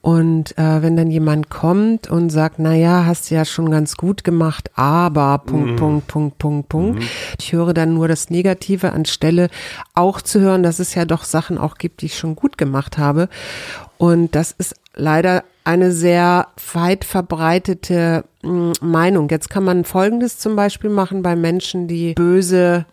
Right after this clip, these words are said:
Speaker 1: Dinge schreiben, dass man vielleicht mal einen Perspektivwechsel macht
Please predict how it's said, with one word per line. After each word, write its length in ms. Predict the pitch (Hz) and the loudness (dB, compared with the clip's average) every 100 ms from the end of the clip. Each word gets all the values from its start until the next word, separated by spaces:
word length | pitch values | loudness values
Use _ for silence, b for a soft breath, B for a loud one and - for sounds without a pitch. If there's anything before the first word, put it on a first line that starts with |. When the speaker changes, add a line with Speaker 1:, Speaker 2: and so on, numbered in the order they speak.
| _ _ | _ _
Speaker 1:
Dinge 260 | 190 202 214 | -2 2 2
schreiben, 600 | - - 175 175 180 180 | -2 -2 2 2 2 0
dass 180 | 175 - | 0 -2
man 200 | 180 170 | -2 -2
vielleicht 300 | - 160 160 | -2 -2 0
mal 100 | 160 | -2
einen 100 | 160 | 0
Perspektivwechsel 1040 | 165 151 - 151 - 190 - 151 - 160 | 0 0 -2 -4 -6 -6 -2 -4 -2 -2
macht 420 | 151 151 160 - | 0 0 -4 -10